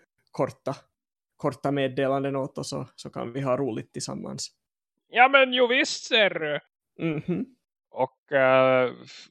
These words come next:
Speaker 2: från vår patenterade svarta humor till andra svarta ämnen nu då. Eh, idag, alltså.
Speaker 1: Mhm.
Speaker 2: Svarta Pantern, och vi talar inte nu då alltså om nå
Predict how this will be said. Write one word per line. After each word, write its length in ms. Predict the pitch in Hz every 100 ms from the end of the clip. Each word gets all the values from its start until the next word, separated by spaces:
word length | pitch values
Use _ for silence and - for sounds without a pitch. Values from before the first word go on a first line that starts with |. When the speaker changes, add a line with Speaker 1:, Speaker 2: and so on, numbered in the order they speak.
| -
Speaker 2:
från 380 | - 160 151 139
vår 120 | 127
patenterade 720 | - - 135 127 131 123 123
svarta 460 | - 131 - - 123
humor 340 | 135 135 127
till 160 | - 127
andra 280 | 143 127 123
svarta 500 | - 127 _ 107 110
ämnen 320 | 104 104 101
nu 100 | 95
då. 260 | 95 - _ _ 110
Eh, 460 | 110 110 110 107 - -
idag, 580 | 127 120 123 143 110 - _ _ _ -
alltså. 540 | 117 - - 85 95 - _ _
Speaker 1:
Mhm. 380 | 151 143 143 190 _ _ _ _
Speaker 2:
Svarta 540 | - - 143 _ 139
Pantern, 680 | - 131 139 143 - 110 98
och 140 | 92
vi 60 | 117
talar 460 | 123 120 120 113
inte 220 | 113 113 117
nu 60 | 107
då 100 | 107 110
alltså 600 | 110 110 - 101 104 -
om 220 | _ 110
nå 320 | 113 110 110